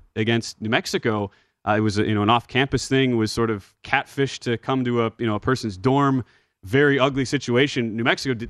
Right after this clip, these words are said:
State did not handle that well. Their coach tried to, like, he, he tried to prevent police from properly investigating. New Mexico State has completely fallen off the map. One of the preseason favorites to win the wac. Yet you have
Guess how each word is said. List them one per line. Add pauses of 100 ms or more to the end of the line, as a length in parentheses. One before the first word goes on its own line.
(120)
State
did
not
handle
that
well.
Their
coach
tried
to, (400)
like,
he,
he
tried
to
prevent
police
from
properly
investigating.
New
Mexico
State
has
completely
fallen
off
the
map.
One
of
the
preseason
favorites
to
win
the
wac. (480)
Yet
you
have